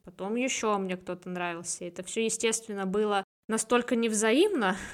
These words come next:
что не то, что на совместную прогулку нельзя было надеяться, а на то, что тебе, типа, первой Ваське даже не напишут. Мне ещё, знаешь, в то время, кстати, но это, наверное, было чуть позже, но мне ещё нравился один чувак К В Н щик. Он был такой страшный, ты, ну, просто он вот урод.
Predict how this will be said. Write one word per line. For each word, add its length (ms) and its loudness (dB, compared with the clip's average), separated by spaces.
что 720 2
не 180 0
то, 160 4
что 220 0
на 140 -2
совместную 600 2
прогулку 520 2
нельзя 320 2
было 240 0
надеяться, 720 -2
а 40 -4
на 120 -4
то, 160 -4
что 160 -6
тебе, 340 0
типа, 280 -2
первой 380 2
Ваське 360 2
даже 260 -6
не 160 -4
напишут. 500 -6
Мне 140 0
ещё, 220 0
знаешь, 380 4
в 180 -14
то 120 4
время, 320 4
кстати, 540 -4
но 80 4
это, 160 0
наверное, 240 2
было 160 6
чуть 200 -8
позже, 440 6
но 120 0
мне 180 6
ещё 200 2
нравился 400 4
один 180 0
чувак 360 0
К 120 -4
В 60 0
Н 240 2
щик. 340 -10
Он 120 2
был 180 2
такой 280 4
страшный, 720 2
ты, 240 -2
ну, 140 2
просто 380 2
он 100 2
вот 180 -2
урод. 540 4